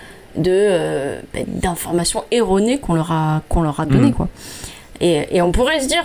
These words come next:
Speaker 1: ouais, bah, en même temps, c'est en quatre-vingt-huit, je veux dire, elle, elle a pas accès à autre chose que les photos qu'on lui montre, euh, où ils disent, «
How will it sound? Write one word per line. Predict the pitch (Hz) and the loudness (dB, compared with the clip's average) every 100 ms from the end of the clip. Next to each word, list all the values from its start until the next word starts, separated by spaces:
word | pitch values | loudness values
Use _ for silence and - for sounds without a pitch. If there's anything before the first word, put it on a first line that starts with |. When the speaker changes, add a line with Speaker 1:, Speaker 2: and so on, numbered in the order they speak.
| 233 | 0
Speaker 1:
ouais, | 247 | 0
bah, | 160 156 | 0 0
en | 160 | 0
même | 165 | 0
temps, | 214 | 0
c'est | - | -2
en | |
quatre-vingt-huit, | - - 175 214 - | -4 -4 -2 -2 -2
je | 160 | -4
veux | 160 | -4
dire, | 156 | -2
elle, | 139 | -2
elle | 151 | -2
a | 156 | -2
pas | 156 | -4
accès | 165 - | -2 -2
à | 170 | 0
autre | 190 190 | 0 0
chose | - 269 - | 0 0 0
que | - | 2
les | 208 190 | 2 2
photos | - 170 - - | 0 -4 -4 -2
qu'on | 160 | 2
lui | 165 | 2
montre, | 170 220 214 175 | 2 2 0 0
euh, | 156 | 0
où | 151 | 0
ils | 160 | 0
disent, « | 170 | 0